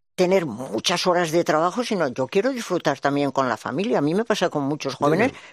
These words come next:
Speaker 1: que dicen, "Oye, yo quiero disfrutar con la familia,
Speaker 2: Mm.
Speaker 1: yo quiero irme, eh, de vacaciones, yo quiero pasearme". Eso, el disfrute ese de la no posesión,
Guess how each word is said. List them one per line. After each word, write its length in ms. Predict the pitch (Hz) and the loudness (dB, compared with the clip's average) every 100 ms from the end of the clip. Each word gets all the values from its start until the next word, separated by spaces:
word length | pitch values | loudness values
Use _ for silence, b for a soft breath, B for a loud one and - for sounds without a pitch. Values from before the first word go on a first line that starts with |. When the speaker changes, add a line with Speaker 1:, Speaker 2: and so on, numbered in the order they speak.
| B | B
Speaker 1:
que 100 | - | -4
dicen, 260 | 147 143 135 | -2 -2 0
"Oye, 180 | 180 247 | 2 4
yo 140 | 160 | 2
quiero 180 | 143 202 | 4 2
disfrutar 420 | 285 - 214 165 | 2 0 0 0
con 160 | 147 143 | 0 0
la 80 | 113 | -2
familia, 340 | - 131 185 - | -2 -2 2 4
Speaker 2:
Mm. 40 | |
Speaker 1:
yo 140 | 160 | 2
quiero 320 | 151 196 247 254 | 0 0 0 2
irme, 320 | 208 170 151 B B B | 2 2 0 B B B
eh, 200 | - 165 | 0 2
de 100 | 151 | 4
vacaciones, 640 | 139 131 120 - 175 247 202 | 2 2 -2 0 2 2 2
yo 140 | 170 | 0
quiero 200 | 208 220 | 2 0
pasearme". 540 | 233 175 156 180 226 - B B _ - | 0 0 2 2 0 -2 B B _ -4
Eso, 460 | 156 - 262 - _ _ _ _ _ | -2 2 0 0 _ _ _ _ _
el 240 | 196 165 | 2 2
disfrute 800 | 139 135 - - 240 240 254 226 | 0 -4 -6 -2 -2 2 2 4
ese 240 | 220 214 180 | 2 0 2
de 100 | 170 | 4
la 220 | 156 143 | 4 2
no 200 | 143 175 | 2 2
posesión, 560 | 185 185 165 156 170 | 2 2 0 0 0